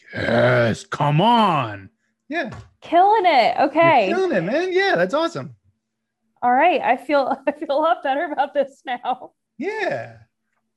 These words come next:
Speaker 1: You should.
Speaker 2: All right.
Speaker 1: No, you, you're doing great. That's
Speaker 2: That's
Speaker 1: awesome.
Speaker 2: fantastic. Thank you so much.
Speaker 1: Yeah, of course. You were dreading Ohm's Law. Ohm's Law is the
Speaker 2: I
Speaker 1: best,
Speaker 2: was.
Speaker 1: man.
Speaker 2: Well, to be fair, every time that I would, like, bring up that I was taking the C T S or something,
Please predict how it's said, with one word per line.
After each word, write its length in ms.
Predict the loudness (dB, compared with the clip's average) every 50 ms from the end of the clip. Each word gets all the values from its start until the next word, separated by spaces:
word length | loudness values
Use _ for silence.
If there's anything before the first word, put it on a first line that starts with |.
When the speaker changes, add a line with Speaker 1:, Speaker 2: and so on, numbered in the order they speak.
| _ _ _ _
Speaker 1:
You 80 | -12
should. 160 | -8 -4 -2 0
Speaker 2:
All 60 | 0
right. 140 | 0 0 -2
Speaker 1:
No, 60 | -2 -2
you, 140 | -2 -2 -2
you're 140 | -4 -4 -4
doing 220 | -2 -4 -4 -4
great. 280 | -4 -6 -6 -8 -10 -16 _ _ _ -20
That's 120 | -20 -12 -10
Speaker 2:
That's 140 | -8 -8 -8
Speaker 1:
awesome. 140 | -10 -12
Speaker 2:
fantastic. 640 | -14 -14 -12 -6 -2 -2 -2 -2 -2 -6 -6 -6 -4
Thank 180 | -8 -12 -8 -8
you 80 | -8
so 220 | -8 -6 -6 -6 -4
much. 560 | -2 0 0 0 0 -2 -6 -16 -20 -20 _ _ _ _ _
Speaker 1:
Yeah, 160 | -16 -16 -16 -16
of 120 | -18 _
course. 240 | _ _ _ -18 -18 -12
You 80 | -12 -10
were 60 | -10
dreading 480 | -10 -10 -4 0 0 0 0 -2 -6 -8
Ohm's 280 | -10 -10 -10 -10 -10
Law. 300 | -8 -8 -6 -6 -6 -8
Ohm's 220 | -10 -14 -14 -14 -10
Law 140 | -8 -8 -8
is 80 | -4
the 80 | -2 0
Speaker 2:
I 100 | 0 0
Speaker 1:
best, 380 | 2 2 2 2 2 2 0
Speaker 2:
was. 180 | -2 -4 -4 -4
Speaker 1:
man. 240 | -4 -4 -4 -6 -10 _ _
Speaker 2:
Well, 360 | -6 -2 0 0 0 0 -2 -8 -14 -20 -20 -20 -20 _
to 180 | _ -12 -12 -10
be 160 | -10 -10 -12
fair, 580 | -12 -10 -8 -6 -4 -2 -2 -2 -2 -4 -6 -8 -4
every 520 | -4 -4 -4 -4 -8 -8 -8 -10 -12 -14
time 440 | -16 -12 -8 -6 -4 -2 -2 -4 -2
that 100 | -2 0
I 120 | 0 0 0
would, 140 | -2 -4 -8
like, 220 | -10 -12 -10 _
bring 260 | -6 -4 -4 -4 -2
up 200 | -2 -2 -2 -4
that 80 | -6 -6
I 80 | -6
was 100 | -6 -8
taking 380 | -6 -6 -6 -6 -4 -6 -10 -10
the 80 | -10 -12
C 260 | -12 _ -14 -14 -14
T 260 | -14 -12 -12 -6 -2
S 300 | 0 2 2 2 0 -2
or 120 | -8 -8 -8
something, 760 | -6 -8 -8 -8 -8 -10 -10 -10 -10 -8 -10 -12 -14 -18